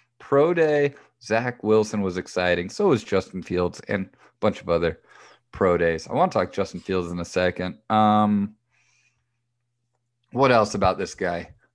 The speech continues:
Uh, yeah, he can throw like Mahomes. Uh, he does go for big shots,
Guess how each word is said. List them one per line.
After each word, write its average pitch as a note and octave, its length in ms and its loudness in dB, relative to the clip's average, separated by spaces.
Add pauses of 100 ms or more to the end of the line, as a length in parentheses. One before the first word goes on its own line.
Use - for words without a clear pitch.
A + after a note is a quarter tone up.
(140)
Uh, G2+ 260 2
yeah, F#2+ 300 2
he G2+ 80 -14
can F#2+ 100 -14
throw C#3 180 2
like C3+ 160 2
Mahomes. A2+ 760 -2 (500)
Uh, G2 420 2 (440)
he A#2+ 160 -8
does B2 400 0
go G#2+ 240 0
for A2 180 -8
big G#2 340 -6
shots, - 640 -6